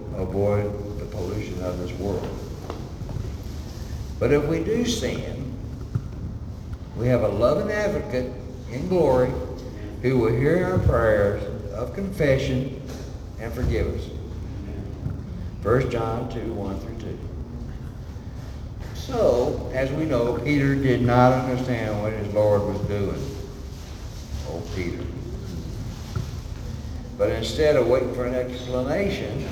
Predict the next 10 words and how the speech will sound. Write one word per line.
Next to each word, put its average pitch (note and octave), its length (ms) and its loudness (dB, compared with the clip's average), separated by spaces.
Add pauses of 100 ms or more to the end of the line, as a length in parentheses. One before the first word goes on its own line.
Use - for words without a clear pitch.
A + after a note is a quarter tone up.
(1080)
he B2 300 2
impulsively D3+ 840 2
tried C3 680 4
to G#2+ 220 -4
tell C#3 260 4
the A2 80 4
Lord B2+ 380 4
what C3 220 2
to C#3 80 -2
do. - 340 -4